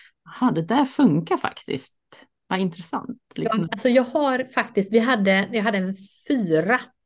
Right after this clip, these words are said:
Speaker 2: eh, eh, och på nyårsafton brann våran skola helt ner. Det var bara en liten del från högstadiet som var kvar.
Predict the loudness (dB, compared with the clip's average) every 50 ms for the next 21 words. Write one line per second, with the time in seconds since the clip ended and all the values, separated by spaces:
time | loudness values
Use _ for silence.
0 | _ _ _ -4 -2 0 2 2 4 4 4 4 4 2 2 0 -2 -4 -8 -14
1 | -6 -2 0 0 0 0 2 4 4 4 4 4 4 2 2 2 0 -2 -2 -4
2 | -6 -10 -10 -10 -10 -10 -8 -6 -2 0 0 2 2 2 2 0 -2 -4 -6 -8
3 | -6 -2 -2 0 0 -2 -4 -6 -8 -10 -12 -12 -6 -4 -2 -2 -2 -4 -6 -6
4 | -4 -4 -2 -2 -2 -4 -6 -8 -14 _ _ _ _ _ _ _ _ _ _ -10
5 | -4 -2 0 0 0 -2 -6 -12 -14 -16 -18 _ _ _ _ _ _ -4 -2 -2
6 | -2 -4 -8 -10 -10 -12 -10 -8 -4 -2 0 0 0 0 0 -2 -4 -4 -4 -2
7 | -2 -2 -2 -4 -6 -8 -8 -4 -2 -2 -2 -2 -4 -8 -10 -8 -6 -6 -4 -4
8 | -6 -4 -2 -2 -2 -2 -4 -8 _ -10 -6 -4 -4 -4 -6 -8 -12 -6 -4 -2
9 | 0 2 0 0 -2